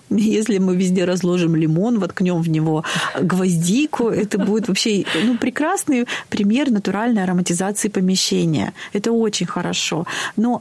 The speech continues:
оздоровления какого-либо особенного нести это не будет. То есть это должны быть высоко концентри-,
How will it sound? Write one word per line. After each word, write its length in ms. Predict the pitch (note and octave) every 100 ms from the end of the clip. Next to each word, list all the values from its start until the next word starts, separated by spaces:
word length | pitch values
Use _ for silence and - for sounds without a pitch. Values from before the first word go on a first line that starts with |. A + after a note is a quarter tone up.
| -
оздоровления 920 | A3 G3+ G#3+ G#3 G3+ A3+ D#4+ E4+ A3
какого-либо 840 | G3 F#3+ G3 F3+ E3 - F3 F3 E3+
особенного 500 | - F3+ F3 E3 E3+
нести 400 | F3+ - B3+ B3
это 220 | G3+ G#3
не 140 | G3 G3
будет. 480 | F#3 F3 - - - - - -
То 80 | -
есть 160 | G3+ -
это 260 | B3+ C#4+ A#3
должны 420 | F#3+ F#3+ G3+ G#3+
быть 200 | A3 G3+
высоко 420 | F3+ F#3 F#3 - -
концентри-, 580 | G3 F#3 F#3 F3+ -